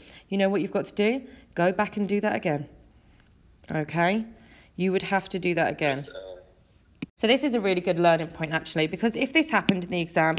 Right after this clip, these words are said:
Speaker 1: innocent mistake, okay? Um, I'm gonna get rid of this. I know I'm gonna have to do that again 'cause I forgot the number sixteen. Okay, the next one is sixteen. So H I is sixteen.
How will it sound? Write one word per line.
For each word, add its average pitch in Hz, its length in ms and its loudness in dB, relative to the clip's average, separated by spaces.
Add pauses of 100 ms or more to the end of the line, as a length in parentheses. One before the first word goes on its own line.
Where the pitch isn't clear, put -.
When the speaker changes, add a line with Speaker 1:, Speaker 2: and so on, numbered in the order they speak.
Speaker 1:
innocent 262 420 2
mistake, - 640 -4 (120)
okay? 151 520 -2 (680)
Um, 151 320 2
I'm 160 120 -2
gonna 160 160 0
get 196 200 2
rid 196 140 0
of 180 140 -8
this. 139 440 -2 (200)
I 165 40 -2
know 170 280 4
I'm 214 100 0
gonna 196 140 -2
have 170 160 -2
to - 80 -12
do 151 120 -2
that 143 120 0
again 143 260 -2
'cause - 120 -12
I 151 40 0
forgot 147 320 -4
the 147 80 -8
number 135 220 -6
sixteen. 135 640 -2 (680)
Okay, 151 320 0
the 170 140 -4
next 226 400 0
one 196 220 0
is 185 340 -2
sixteen. 147 880 -6 (640)
So 143 340 -2 (280)
H 208 580 -2 (220)
I 156 480 0
is - 140 -10
sixteen. 143 840 -6